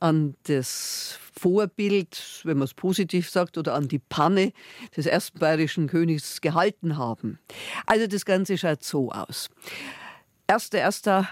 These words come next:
achtzehnhundertsechs, Selbstproklamation des bisherigen Kurfürsten, „Jetzt sind wir König.“ Okay. Dann bildet sich der Max Joseph schon durchaus ein, dass das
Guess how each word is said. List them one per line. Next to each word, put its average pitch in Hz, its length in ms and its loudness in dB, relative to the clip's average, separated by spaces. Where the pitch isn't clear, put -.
achtzehnhundertsechs, 180 1040 0
Selbstproklamation 160 1500 0
des 143 160 -6
bisherigen 165 640 -2
Kurfürsten, 143 920 -2
„Jetzt 165 460 -2
sind 156 300 -4
wir 143 100 -4
König.“ 117 540 -6
Okay. - 360 -2
Dann 233 560 2
bildet 247 360 0
sich - 360 -8
der 208 120 0
Max 196 300 0
Joseph 208 320 0
schon 196 220 -4
durchaus 175 560 0
ein, 180 460 -2
dass 175 260 -2
das 165 240 -2